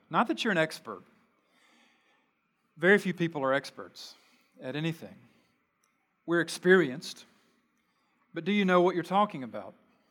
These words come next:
Some of the best teaching I heard came from,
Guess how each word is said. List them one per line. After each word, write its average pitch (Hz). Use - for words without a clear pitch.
Some -
of 220
the 175
best -
teaching 160
I 147
heard 131
came 156
from, 135